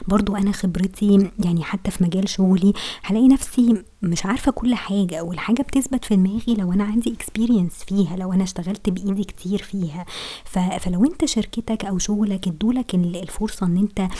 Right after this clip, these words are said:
آه، فعلًا ت-، تجرب حاجات كتير و-، و-، وتقف معاك، آه، مشاكل كتير، هتتعلم وهتستفيد وعمرك ما هتنساها. فبالتالي لو حد سألك فيها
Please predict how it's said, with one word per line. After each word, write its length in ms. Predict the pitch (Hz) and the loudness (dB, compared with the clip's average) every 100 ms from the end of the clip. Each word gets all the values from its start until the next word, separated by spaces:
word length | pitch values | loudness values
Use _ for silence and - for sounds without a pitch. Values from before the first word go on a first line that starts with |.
| - - - 170 | -10 -14 -12 -6
آه، 140 | 170 | -4
فعلًا 460 | - 220 226 208 185 | 0 0 4 4 2
ت-، 60 | 190 | 0
تجرب 460 | 185 185 196 208 - | -4 -2 0 -2 -2
حاجات 280 | 185 190 - | -4 -6 -6
كتير 400 | - - 202 196 | -8 -2 0 2
و-، 40 | |
و-، 440 | 180 185 175 180 165 | 2 0 0 0 -2
وتقف 380 | - - - 196 | -4 -4 -2 -2
معاك، 440 | 175 202 - - | 0 -4 -4 -4
آه، 400 | 185 180 175 180 - - 190 | -4 -2 -4 -4 -6 -6 -2
مشاكل 380 | 185 214 - 185 | 0 0 0 -4
كتير، 680 | - 180 - 190 202 196 202 | -4 -8 -2 0 2 0 -4
هتتعلم 680 | - 185 180 175 202 247 208 | -6 -6 -6 -4 0 4 4
وهتستفيد 800 | - 175 175 - 170 196 180 160 175 | 4 -8 -8 -8 -4 0 0 0 -6
وعمرك 420 | 170 202 220 208 | 0 2 4 2
ما 60 | - | 0
هتنساها. 720 | 180 170 160 190 175 151 - - - - | -2 -4 -4 -4 -4 -6 -12 -14 -16 -16
فبالتالي 400 | - 180 - 214 | -8 -4 2 4
لو 120 | 202 175 | 4 0
حد 260 | 208 208 | -2 -2
سألك 420 | 202 208 202 185 | -2 -4 -4 -4
فيها 500 | - 190 190 202 208 | -6 -6 -4 4 4